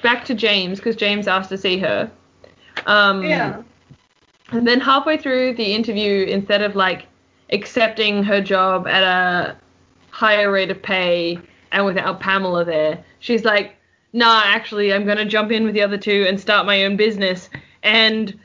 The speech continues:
Speaker 1: thank you very much. Uh, bye, James. See you later." Um, and, like, walks out, and she's like, "Holy shit." It was if s-, sensible Mallory had stepped to the side and listened in shock as reckless Mallory took charge.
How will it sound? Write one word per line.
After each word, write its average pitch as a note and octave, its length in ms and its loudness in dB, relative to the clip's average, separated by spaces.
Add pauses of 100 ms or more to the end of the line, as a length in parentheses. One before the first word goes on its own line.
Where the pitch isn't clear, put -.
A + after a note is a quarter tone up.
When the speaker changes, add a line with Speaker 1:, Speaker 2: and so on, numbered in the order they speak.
(100)
Speaker 1:
thank D4+ 240 2
you D4 280 2
very C4+ 200 4
much. B3+ 360 0
Uh, A3+ 520 4
bye, A3+ 240 2
James. G#3 400 -2
See A3 100 -4
you G3 100 0
later." F#3+ 420 0 (500)
Um, G3 540 0
and, A3 160 0
like, G3+ 180 0
walks G#3+ 280 -2
out, F#3+ 280 0
and G3 140 -6
she's G#3+ 220 -2
like, F#3 280 -2
"Holy C4+ 560 2
shit." G#3 400 -2 (460)
It G#3 100 -2
was A3+ 160 2
if A#3+ 220 -2
s-, - 160 -8 (260)
sensible D4 420 2
Mallory A#3+ 640 2
had G#3+ 200 -2
stepped A#3 200 -2
to A#3 60 -10
the A#3+ 100 0
side G3+ 340 2 (220)
and F#3+ 440 0 (240)
listened B3+ 320 2
in A#3 140 2
shock G#3 320 0
as G3+ 180 -4
reckless B3 400 -2
Mallory G3+ 380 2
took A3 200 -2
charge. E3+ 440 -4